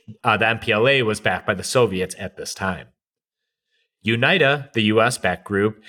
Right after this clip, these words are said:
had recently seen an infusion of military tech, including walker gears. Kaz and Snake are pretty sure the seller of the walker gears, Saner, or South African Natural Resources,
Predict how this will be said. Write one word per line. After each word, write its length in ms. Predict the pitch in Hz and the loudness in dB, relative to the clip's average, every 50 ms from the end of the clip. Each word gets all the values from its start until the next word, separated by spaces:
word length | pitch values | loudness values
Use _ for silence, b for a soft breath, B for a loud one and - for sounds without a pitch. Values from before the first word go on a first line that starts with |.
| B B | B B
had 140 | - 117 107 | -4 -4 -2
recently 420 | 107 127 147 151 - 180 175 170 160 | 0 -2 -2 0 -2 -2 -2 -2 -2
seen 240 | - - 127 123 | -2 -2 0 0
an 140 | 127 120 110 | 0 0 0
infusion 480 | 107 104 104 - 117 120 117 107 104 104 | -2 -4 -4 -2 -2 -2 -2 -2 -4 -4
of 80 | 98 | -2
military 560 | 101 104 110 107 104 101 - 107 98 95 95 95 | 0 0 2 2 0 0 0 -2 0 0 -2 -2
tech, 340 | - 143 165 175 170 - - - | -2 -2 0 -2 -2 -6 -8 -8
including 480 | 113 110 - 120 110 110 104 98 92 | -8 -4 -2 -2 0 0 -2 -2 0
walker 340 | 95 107 107 104 - 101 92 | 2 2 2 2 0 -6 -8
gears. 540 | 78 73 78 71 67 67 65 64 - - - b b b b b b b b | -8 -10 -16 -18 -18 -18 -16 -14 -14 -14 -14 b b b b b b b b
Kaz 300 | - 131 127 127 139 135 | -2 -2 0 0 -2 -4
and 120 | 135 113 104 | -6 -8 -6
Snake 320 | - 156 175 208 208 - - | -2 -2 -2 -2 -2 -2 -4
are 60 | 131 | -4
pretty 240 | - - 135 131 127 | -2 0 -2 -2 -2
sure 240 | 123 - 123 120 123 | 0 2 2 2 2
the 80 | 120 113 | 2 -2
seller 360 | - - 117 113 117 117 110 | 0 0 2 2 4 2 2
of 120 | 107 92 | 0 0
the 80 | 101 95 | -2 0
walker 320 | 95 104 101 - - 98 | 0 0 0 0 -2 -8
gears, 600 | 92 92 123 139 143 135 120 117 123 123 123 - _ _ _ | -6 -2 -2 0 2 4 4 4 2 2 -4 -10 _ _ _
Saner, 720 | _ - - - 123 135 160 143 110 104 110 117 120 117 _ _ | _ -8 -2 -2 0 0 0 0 0 0 0 -2 -2 -6 _ _
or 200 | - 110 104 98 | -2 0 0 0
South 300 | - - 117 107 104 - | 0 2 0 0 2 0
African 400 | 107 101 104 - 107 95 - 104 | 0 -2 0 -2 -6 -4 -4 -4
Natural 380 | 95 101 104 104 - 101 95 95 | -2 -2 -4 -4 -4 -6 -4 -2
Resources, 680 | 107 147 165 - - 139 123 120 - 147 139 135 131 | -2 -2 -2 0 2 2 0 2 2 0 0 -2 -2